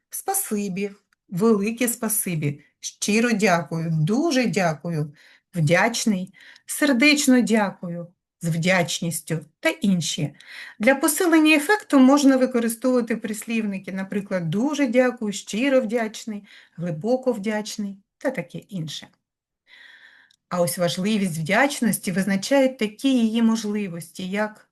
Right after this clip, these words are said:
те, що вона посилює емпатію і знижує агресію, поліпшує сон, робить нас стрес-, стресостійкими, допомагає дружити, покращує самопочуттю,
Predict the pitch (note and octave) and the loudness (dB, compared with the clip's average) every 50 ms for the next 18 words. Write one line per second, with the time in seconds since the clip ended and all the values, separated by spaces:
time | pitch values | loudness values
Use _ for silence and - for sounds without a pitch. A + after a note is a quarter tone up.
0 | _ _ - C#4+ C#4 C#4 - - A#3+ A3 A3+ A3+ A3+ A#3 A3+ A3+ A3+ A3+ - - | _ _ 0 0 0 0 -2 -2 -2 0 2 2 2 2 2 0 -4 -4 -4 -2
1 | - C4 C4 B3 A#3+ A#3 A#3 - - G#3+ G#3+ G#3+ - C4 C#4+ C#4+ C#4+ A#3 A3 G#3 | 0 0 2 2 2 0 -2 -2 -4 -4 -4 -2 -2 -2 -2 -2 -2 -4 -6 -4
2 | - G3 F#3 F3 G#3 A#3 A3+ A3 A3 G#3+ G3+ E3+ F3+ F3+ E3+ E3 D#3+ - - G3+ | -6 -6 -4 -2 0 0 0 0 -2 -2 -4 -4 -4 -4 -4 -4 -6 -8 -10 -12
3 | F3+ F#3 F#3 F3+ _ _ _ _ _ _ _ _ _ _ _ _ _ - F3 E3 | -12 -12 -14 -16 _ _ _ _ _ _ _ _ _ _ _ _ _ -4 -2 -2
4 | D3+ D3+ C#3+ - - C#4 D#4+ D4+ - - - A#3+ A3+ G#3+ G#3+ A3 A3+ - _ _ | -2 -4 -4 -4 -2 -2 -2 -2 -4 -4 -2 -2 -2 -2 -4 -6 -8 -12 _ _
5 | _ _ - - - - _ - F3+ F3 F3+ G#3+ G3+ A3 G#3+ A3 - G3 G3 G3 | _ _ -20 -20 -20 -20 _ -4 -2 0 2 2 2 0 0 0 0 0 0 -2
6 | G3 - - _ - - - A3+ A3+ A3+ A3+ - - - - - - B3 A#3+ A#3 | -2 -4 -8 _ -10 -4 0 0 0 0 0 -4 -8 -12 -14 -6 0 0 0 2
7 | A#3 - A3+ A3 - - - G3+ A3 A#3 A#3 - A#3 G#3 G3 F#3 F3+ F#3 - _ | 2 0 -2 -4 -4 -4 -4 -4 -4 -4 -4 -4 -4 -4 -4 -4 -6 -10 -14 _
8 | _ _ _ _ _ _ _ - F#3+ A3+ A3+ A#3+ A3+ A3+ A3+ A3 G3 G#3 G#3 G#3+ | _ _ _ _ _ _ _ -2 0 2 4 4 6 6 6 4 4 2 2 2
9 | A3 G3+ A3 A#3+ A3+ - G3 G#3 A#3+ A#3 - F3 F3+ F#3 - _ - G3 F#3+ - | 2 2 2 0 0 0 -2 -4 -4 -4 -6 -8 -10 -10 -8 _ -4 -2 0 2
10 | G3 F#3+ F#3+ G3 - - B3 A#3+ A#3 A#3 - B3+ B3+ B3+ B3 C4 B3+ B3 - - | 2 4 4 2 2 2 2 2 2 2 2 2 2 2 2 -2 -4 -4 -6 -10
11 | B3 - - A3+ A3+ A#3+ A#3+ | -10 -8 -6 -6 -6 -6 -6